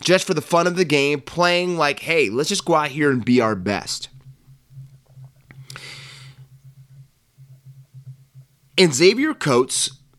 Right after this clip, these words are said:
might have scored at the seven-minute mark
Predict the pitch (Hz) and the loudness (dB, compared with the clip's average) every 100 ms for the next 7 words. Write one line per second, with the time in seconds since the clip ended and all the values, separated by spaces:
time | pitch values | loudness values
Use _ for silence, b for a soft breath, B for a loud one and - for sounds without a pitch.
0 | _ 131 143 175 247 214 220 208 - 143 | _ 0 6 6 6 2 -2 -2 -2 4
1 | 135 123 107 - 156 190 156 120 - 107 | 4 4 0 -2 0 0 0 -2 -4 -2
2 | 104 123 - | -2 -2 -8